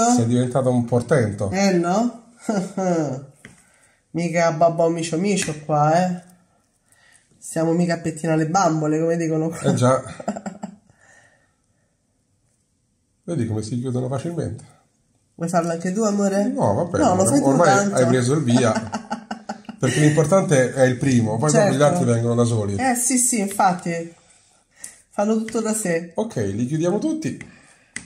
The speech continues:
Speaker 2: Sì, tanto comunque l'impasto mi è avanzato, quindi, pff, me ne vengono una marea. Probabilmente una parte li congelerò, così sarà felicissimo mio figlio e mia figlia saranno felicissimi.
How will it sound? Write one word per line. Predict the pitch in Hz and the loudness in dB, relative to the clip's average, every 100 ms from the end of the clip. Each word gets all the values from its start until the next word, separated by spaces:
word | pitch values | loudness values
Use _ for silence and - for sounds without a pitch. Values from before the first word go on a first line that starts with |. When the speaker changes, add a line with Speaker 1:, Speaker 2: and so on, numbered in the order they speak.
| - | -18
Speaker 2:
Sì, | - 208 185 | -10 -8 0
tanto | 220 214 180 | 0 0 -2
comunque | 180 202 190 | -6 -4 -2
l'impasto | 180 180 214 208 175 | -2 0 -2 -2 -2
mi | |
è | 165 | -2
avanzato, | 170 180 233 202 180 | -2 -2 0 0 0
quindi, | 185 180 175 - | -4 -4 -4 -8
pff, | - - - - 175 175 | -18 -18 -16 -10 -10 -8
me | 170 180 | -6 -2
ne | 175 | 0
vengono | 170 180 180 | 0 0 0
una | 180 175 | 2 2
marea. | 175 175 170 180 247 - - - _ | 2 2 2 0 -2 -6 -20 -20 _
Probabilmente | 180 175 175 175 180 185 180 | -4 -2 0 0 -2 -2 -2
una | 175 170 | 0 2
parte | 185 180 175 | 2 0 -2
li | 180 175 | -2 -2
congelerò, | 175 175 175 175 190 202 160 - - _ | -2 0 0 -2 2 2 2 -2 -20 _
così | - 180 196 180 | -6 -4 -4 -4
sarà | - 165 160 | -4 -2 -2
felicissimo | 160 175 170 175 175 - 175 170 165 - _ _ | -4 -6 -4 -2 -2 -2 -2 -2 -4 -10 _ _
mio | 156 170 165 | -4 -2 -4
figlio | 170 175 170 160 - 156 | -4 -4 -2 -2 -2 -4
e | |
mia | 160 165 | -2 -2
figlia | 160 165 156 | -2 -2 -2
saranno | 156 151 151 | -2 -2 -2
felicissimi. | 151 185 208 285 - 277 285 - - | -2 -4 -4 -2 -2 -2 -4 -6 -18